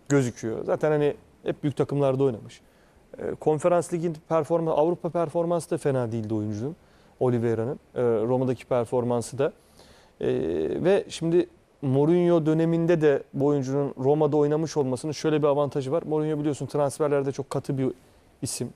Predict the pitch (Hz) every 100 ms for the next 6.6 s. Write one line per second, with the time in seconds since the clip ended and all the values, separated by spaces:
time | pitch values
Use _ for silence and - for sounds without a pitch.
0 | - 131 135 139 143 139 139 131 131 135
1 | 131 127 127 123 135 135 120 131 120 143
2 | 131 139 - _ _ - - _ 143 143
3 | 156 151 151 156 - 143 156 147 147 151
4 | 151 160 151 123 117 151 156 151 143 156
5 | 147 151 147 147 143 139 147 131 135 165
6 | 151 - - 156 127